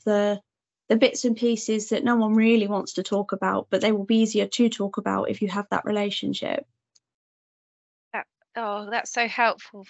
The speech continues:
Speaker 2: for, um, to hear, Courtney. As a mother myself, who often thinks her children don't appreciate just the levels of stress of, of juggling life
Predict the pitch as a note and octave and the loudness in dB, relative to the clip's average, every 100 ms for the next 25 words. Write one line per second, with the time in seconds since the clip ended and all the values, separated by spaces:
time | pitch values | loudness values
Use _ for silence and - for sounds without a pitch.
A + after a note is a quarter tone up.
0 | - G#3+ G3+ G3 - _ - G3 F#3+ F#3+ | -12 -8 -6 -6 -10 _ -4 -2 -2 -4
1 | F#3+ F#3 _ _ - G3+ - A3+ G#3+ G3+ | -14 -20 _ _ -16 -12 -4 0 0 -2
2 | - - F#3 - F#3+ F#3+ - A3 A3+ A3 | -6 -10 -8 -8 -8 -6 -2 -2 -2 0
3 | G#3+ G#3 G3+ F#3+ G3 - F3 F3+ - G#3 | 0 0 -2 -2 -2 0 0 0 -6 -10
4 | G3 G3 - F#3+ F#3+ G#3 F#3 - F#3+ G#3 | -10 -10 -14 -18 -14 -14 -14 -14 -12 -12
5 | G3 G3 F#3+ G3+ - F#3 G3 - - G3 | -12 -14 -16 _ -2 -2 -2 -12 -18 -14
6 | G3 F#3+ - - - G3+ - - G3+ G3+ | -12 -10 -10 -10 -10 -14 -12 -6 -2 -2
7 | G3 F#3 G3 - - G3+ F#3+ - G3 - | -2 -16 -16 -12 -4 -2 -2 -8 -18 -14
8 | G3 - G3 F3+ F#3 F#3 F#3+ F#3+ F#3+ | -14 -6 -6 -6 -10 -10 -6 -4 -4